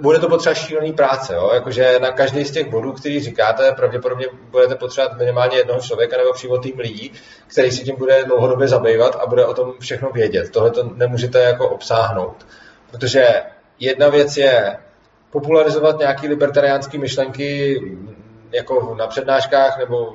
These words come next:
na besedách, tak jak to dělám já, a mluvit o tom, je, jak se to nějak nastřeluje. A druhá věc je nějaká politická práce, kdy jako to, co dělám já, je, že dám nějaký nástroj lidem, aby si uměli představit, jak bude něco fungovat bez státu, ale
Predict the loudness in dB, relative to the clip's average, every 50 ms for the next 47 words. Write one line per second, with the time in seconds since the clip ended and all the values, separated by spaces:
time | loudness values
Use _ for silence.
0 | -8 -8 -4 -2 -2 -2 0 -2 -4 -2 -2 -2 -4 -4 -8 -8 -10 -14 -10 -6
1 | -4 -2 -2 0 0 0 0 0 0 -2 -4 -4 -4 -4 -4 -4 -2 -2 -4 -4
2 | -6 -10 -18 -20 _ _ _ _ _ -20 -14 -8 -8 -6 -2 0 0 -2 -2 -4
3 | -10 -10 -6 -6 -4 -4 -4 -6 -10 -8 -6 -4 -2 2 2 4 4 4 2 0
4 | -4 -16 -20 _ _ -2 -2 0 2 2 4 4 4 2 2 -2 -4 -4 -4 -2
5 | 0 0 0 0 0 -2 -4 -4 -6 -6 -2 0 0 0 2 0 0 0 0 -2
6 | 0 2 2 2 2 0 -6 -14 _ _ _ _ -12 -6 -2 0 0 2 2 0
7 | 0 -2 -4 -6 -10 -16 _ _ _ _ _ _ -10 -4 0 2 2 2 2 -2
8 | -6 -8 -12 -10 -8 -4 -2 0 2 2 2 2 2 4 4 4 2 2 -2 -6
9 | -8 -10 -14 -14 -16 -16 -14 -6 -2 0 0 0 0 -2 -2 -2 -2 -2 -2 -2
10 | -4 -6 -6 -4 -2 0 0 0 0 -2 -2 -6 -6 -6 -6 -4 -2 -2 -2 -4
11 | -6 -6 -4 -4 -4 -2 -2 -2 -2 -2 -2 -2 -2 -2 -2 -2 -6 -8 -10 -6
12 | -2 -2 0 0 0 -2 -2 -2 -4 -2 -2 -2 -4 -6 -8 -10 -10 -12 -14 -20
13 | _ _ _ _ -6 -4 -2 -2 -2 -4 -6